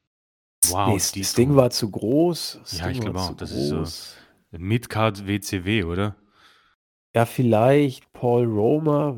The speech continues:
Speaker 2: weiß nicht, weil, vielleicht war der da noch ein bisschen unterwegs.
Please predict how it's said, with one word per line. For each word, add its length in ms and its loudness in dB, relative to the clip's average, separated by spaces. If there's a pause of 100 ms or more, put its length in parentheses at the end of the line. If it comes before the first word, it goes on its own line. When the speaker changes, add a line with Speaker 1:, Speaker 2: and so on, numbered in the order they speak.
(140)
Speaker 2:
weiß 140 -6
nicht, 120 -4
weil, 480 -6 (360)
vielleicht 420 0
war 160 0
der 100 4
da 120 2
noch 160 0
ein 80 -6
bisschen 220 -2
unterwegs. 840 -2